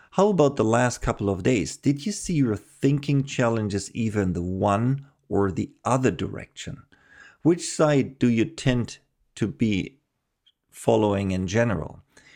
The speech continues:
Did your test results come out how you feel about yourself? Another really important piece of information before we continue. M B T I is no exact science.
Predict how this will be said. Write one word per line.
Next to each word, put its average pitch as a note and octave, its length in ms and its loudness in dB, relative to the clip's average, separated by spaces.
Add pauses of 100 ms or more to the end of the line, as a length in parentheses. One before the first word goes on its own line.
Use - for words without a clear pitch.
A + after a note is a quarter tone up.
(200)
Did C#3 160 2
your D#3+ 120 2
test E3+ 340 -6
results A#2+ 340 2
come A2+ 300 -2
out G#2+ 240 0 (260)
how G#2+ 120 0
you F#2+ 120 0
feel - 400 -2
about A#2 320 -2
yourself? D3+ 560 -6 (1800)
Another E3+ 320 2
really C3+ 340 4
important G#2 540 -2
piece - 260 -2
of F#2+ 80 -4
information F#2+ 580 -2
before A2+ 580 -2 (120)
we G#2 80 -2
continue. E2+ 560 -6 (720)
M F3 260 2
B F3 160 0
T - 180 -4
I A2+ 200 2
is G2+ 260 2
no A2 340 2
exact - 460 -4
science. - 580 -4